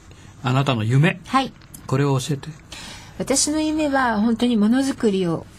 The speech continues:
Speaker 2: 継続していくことと、そのものづくりの現場を私がネーミングしてるんですけど、蜂の子ハウスというコミュニティを作りたいと思ってます。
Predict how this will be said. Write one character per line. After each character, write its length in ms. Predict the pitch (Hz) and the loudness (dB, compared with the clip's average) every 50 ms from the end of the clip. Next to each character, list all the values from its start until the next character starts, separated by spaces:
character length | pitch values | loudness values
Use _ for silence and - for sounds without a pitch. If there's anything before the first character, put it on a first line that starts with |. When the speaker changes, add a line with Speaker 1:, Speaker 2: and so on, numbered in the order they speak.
| - - - | -20 -8 -2
Speaker 2:
継 180 | - 220 208 | 0 0 2
続 320 | 196 202 202 208 - 202 190 | 2 0 0 0 0 0 0
し 80 | - | 0
て 180 | - - 208 190 | 0 -2 -2 -2
い 80 | 175 | -2
く 120 | 175 - - | -4 -6 -6
こ 140 | - 190 180 | -6 -6 -4
と 140 | - 190 | -4 -6
と、 220 | 185 - 208 196 - | -6 -4 -4 -4 -4
そ 140 | - - 214 | -2 -2 0
の 100 | 208 202 | 2 2
も 140 | 202 220 | 2 2
の 100 | 220 247 | 2 2
づ 160 | 262 262 269 240 | 2 0 -2 -2
く 140 | - 240 | 0 0
り 100 | 220 196 | 0 0
の 120 | 180 180 175 | 0 0 0
現 280 | 175 196 190 190 190 | 0 0 -2 -2 -2
場 220 | 185 185 190 196 196 | -2 0 0 0 0
を 80 | - - - - - - - - - - | 0 -2 -8 -16 -16 -16 -18 -18 -8 -6
私 340 | - 196 202 240 247 - 247 | -4 -2 0 0 0 0 2
が 280 | 254 247 240 233 214 - | 2 2 2 2 2 0
ネ 180 | 208 190 190 190 | 0 0 0 2
ー 40 | 196 | 2
ミ 120 | 202 196 | 2 2
ン 40 | 196 | 2
グ 120 | 196 196 | 0 0
し 80 | 185 - | 0 0
て 100 | - 202 | 0 0
る 100 | 196 196 | 0 0
ん 40 | 190 | -2
で 80 | 180 | -4
す 80 | 175 - | -4 -6
け 80 | - 165 | -6 -2
ど、 40 | |
蜂 220 | 160 202 208 - 254 | -2 0 2 2 2
の 100 | 262 285 | 2 4
子 140 | - 285 277 | 4 2 4
ハ 180 | - 302 294 | 4 4 4
ウ 60 | 277 | 2
ス 60 | 269 - | 2 0
と 100 | - 202 | 0 0
い 100 | 175 175 | 2 2
う 40 | 175 | 2
コ 140 | 175 - 226 | 2 4 4
ミ 120 | 233 277 | 4 6
ュ 20 | 294 | 4
ニ 160 | 302 311 294 | 4 4 4
テ 80 | 294 285 | 4 4
ィ 160 | 277 277 269 | 4 4 2
を 40 | 240 | 2
作 200 | - - 254 247 | 0 -2 0 0
り 120 | 233 226 | 0 0
た 140 | - 233 214 | 0 0 -2
い 80 | 208 | 0
と 100 | 202 196 | -2 -2
思 140 | 180 175 175 | 0 0 0
っ 40 | 175 | -2
て 160 | 175 - 147 | -4 -6 -8
ま 120 | 160 - 196 | -8 -8 -8
す。 140 | - - | -10 -12